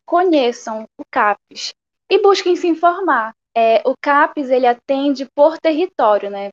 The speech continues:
Como ele segue as diretrizes do sus, é, cada bairro, por exemplo, tem um, um capes, né? Que esse capes atende um conjunto de bairros. Então, é bom se informar pra ver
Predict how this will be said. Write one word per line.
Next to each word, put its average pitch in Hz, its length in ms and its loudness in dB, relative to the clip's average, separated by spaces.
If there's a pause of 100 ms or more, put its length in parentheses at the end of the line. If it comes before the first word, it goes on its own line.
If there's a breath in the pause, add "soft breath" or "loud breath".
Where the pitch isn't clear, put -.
(140)
Como 254 220 -2
ele 247 160 -4
segue 220 580 0
as 254 240 0
diretrizes 233 640 -2
do 185 80 -8
sus, 269 540 -6 (200)
é, 226 260 4 (100)
cada 311 360 4
bairro, 277 420 2
por 285 160 2
exemplo, 277 640 0
tem 285 320 0
um, 294 60 -2 (100)
um 370 160 -2
capes, 208 680 -6 (380)
né? 214 320 -4
Que 247 140 -2
esse 240 160 -2
capes 247 320 -4
atende 262 720 -2
um 285 140 0
conjunto 285 560 0
de 277 140 -2
bairros. 220 680 0
Então, 285 340 -2
é 320 80 2
bom 294 200 2
se 311 120 -6
informar 302 640 -2 (200)
pra 262 160 2
ver 254 260 2